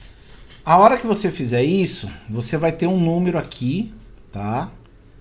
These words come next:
O número aqui, cê, o meu número tá borrado, porque é o meu número e eu não quero ninguém tentando invadir meu computador. <laughs> Então você vai ter um número e esse número, onde tá este dispositivo, quando alguém for acessar o seu computador, você vai informar este número pra pessoa,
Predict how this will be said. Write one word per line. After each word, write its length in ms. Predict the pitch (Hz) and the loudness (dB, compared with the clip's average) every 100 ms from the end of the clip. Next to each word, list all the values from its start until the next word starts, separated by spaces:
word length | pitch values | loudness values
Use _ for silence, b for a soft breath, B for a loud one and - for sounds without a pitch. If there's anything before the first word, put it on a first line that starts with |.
| - | -20
O 60 | 101 | -10
número 240 | 101 104 | -6 -6
aqui, 260 | 104 - 123 | -6 -8 -6
cê, 180 | 127 123 | -4 -4
o 200 | 123 113 | -2 -2
meu 160 | 117 | -2
número 320 | 113 110 104 | -2 0 0
tá 140 | 104 107 | -2 -4
borrado, 420 | 127 139 175 143 | -4 0 0 -2
porque 240 | - - | -8 -12
é 40 | 101 | -6
o 40 | |
meu 160 | 107 110 | -4 -2
número 340 | 113 139 113 | -2 -2 -6
e 60 | 95 | -8
eu 100 | 98 | -8
não 120 | 101 | -8
quero 240 | - 98 | -8 -8
ninguém 240 | 101 101 107 | -6 -4 -6
tentando 320 | 104 101 98 | -6 -8 -8
invadir 260 | 95 95 92 | -8 -10 -10
meu 80 | |
computador. 540 | 92 104 - 139 143 214 | -10 -10 -10 -6 -6 -6
<laughs> 1040 | - 117 - - - - - - - - | -10 -12 -14 -14 -14 -14 -16 -20 -20 -20
Então 140 | - 151 | -4 -2
você 180 | 156 135 | 0 0
vai 140 | 131 | 0
ter 80 | 160 | 0
um 100 | 165 | 2
número 300 | 180 190 190 | 2 2 2
e 140 | 175 | 2
esse 280 | 202 269 - 170 | 2 2 0 0
número, 520 | 170 220 202 117 92 - B B B B B B - | 4 6 6 2 -2 -12 B B B B B B -6
onde 200 | 127 120 | -4 -4
tá 200 | - 113 | -2 0
este 300 | 175 208 202 | 2 2 -2
dispositivo, 680 | - 185 175 170 - 107 - | -4 -4 -4 -4 -4 -4 -2
quando 240 | 180 240 | 0 4
alguém 360 | 233 156 202 269 | 2 2 2 2
for 160 | 233 | 0
acessar 460 | 208 190 151 - 135 | -2 -2 -6 -4 -2
o 40 | |
seu 200 | 123 131 | -2 -4
computador, 720 | 123 113 104 101 110 151 143 - - | -6 -8 -8 -6 -2 0 0 -4 -12
você 360 | 107 117 143 | -10 -6 -4
vai 140 | 135 156 | -2 -2
informar 440 | - 156 165 170 | -2 -2 0 2
este 380 | 190 247 - 233 | 2 2 0 4
número 340 | 208 208 214 | 6 6 4
pra 160 | 214 214 | 2 -4
pessoa, 540 | 233 226 185 156 110 | -4 -4 0 0 0